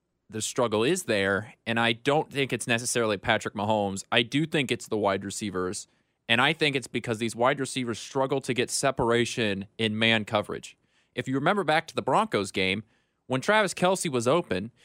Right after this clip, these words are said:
it was because they were playing zone coverage, right? He was finding the soft spot in the zone.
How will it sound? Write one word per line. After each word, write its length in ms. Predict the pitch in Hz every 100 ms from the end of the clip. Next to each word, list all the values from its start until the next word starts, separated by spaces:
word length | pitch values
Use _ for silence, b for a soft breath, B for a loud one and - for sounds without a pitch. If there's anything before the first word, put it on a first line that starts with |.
| b
it 60 | 120
was 120 | 131
because 300 | 143 147 120
they 100 | 143
were 80 | 139
playing 360 | - 143 135
zone 280 | 110 127 139
coverage, 400 | 131 143 - -
right? 260 | 104 117 120
He 120 | 131
was 160 | 120 -
finding 260 | 127 127
the 80 | 123
soft 300 | - 120 120
spot 240 | - 123
in 20 | 120
the 60 |
zone. 400 | 107 120 117 117